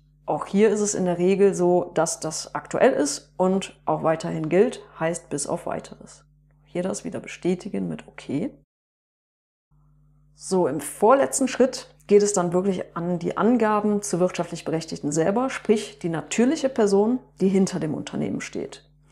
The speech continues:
Wir tragen jetzt hier mal den Max Mustermann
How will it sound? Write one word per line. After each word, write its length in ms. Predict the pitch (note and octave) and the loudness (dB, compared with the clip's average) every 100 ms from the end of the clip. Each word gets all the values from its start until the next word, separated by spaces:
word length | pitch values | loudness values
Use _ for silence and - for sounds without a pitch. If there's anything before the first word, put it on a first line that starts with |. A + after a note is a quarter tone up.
| - - - - - - _ | -20 -20 -20 -20 -20 -20 _
Wir 100 | - | -18
tragen 340 | - F3 F3+ E3+ | -6 -2 0 -2
jetzt 160 | - | -4
hier 140 | - E3 | -4 -4
mal 160 | A#2+ | -4
den 180 | - - | -4 -6
Max 720 | - - - - - - - _ _ | -10 -8 -6 -6 -6 -10 -16 _ _
Mustermann 920 | - D#3+ G3 - G3+ A3 A#3+ C4+ D4+ | -4 -2 -2 -2 -2 0 0 0 -2